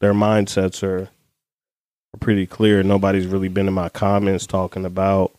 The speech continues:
um, any issues they've been having. No one's sent me any emails or D Ms like I usually get.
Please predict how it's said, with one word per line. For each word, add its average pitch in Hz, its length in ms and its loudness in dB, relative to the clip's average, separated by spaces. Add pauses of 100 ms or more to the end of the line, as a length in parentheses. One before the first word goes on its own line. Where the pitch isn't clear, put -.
(680)
um, 87 480 -2 (1000)
any 101 300 -6
issues 101 360 0
they've 98 220 2
been 95 120 0
having. 98 380 2
No 95 120 2
one's 95 440 -2
sent 92 220 -6
me 90 80 -2
any 92 320 0
emails 95 440 0
or 92 40 -6
D 95 260 -4
Ms 95 340 -4
like 90 160 -6
I 92 60 -2
usually 92 300 -2
get. 95 300 -4